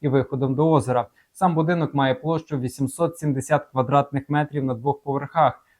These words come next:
Перший включає вітальню з їдальнею та виходом на терасу, кухню, гостьову спальню, кінотеатр, чайну кімнату, зимовий сад і три санвузла.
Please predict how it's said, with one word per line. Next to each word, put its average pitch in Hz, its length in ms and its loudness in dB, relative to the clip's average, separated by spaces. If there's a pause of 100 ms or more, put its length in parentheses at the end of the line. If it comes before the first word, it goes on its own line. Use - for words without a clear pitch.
Перший 170 320 0
включає 139 460 2
вітальню 139 480 2
з 110 100 -10
їдальнею 156 580 2 (500)
та 131 100 2
виходом 139 480 2
на 131 100 2
терасу, 127 640 2
кухню, 147 380 -4
гостьову 120 380 -6
спальню, 147 460 2
кінотеатр, 139 720 0 (200)
чайну 151 340 4
кімнату, 135 540 0
зимовий 117 400 -6
сад 143 360 0
і 131 80 -14
три - 220 -6
санвузла. 131 680 0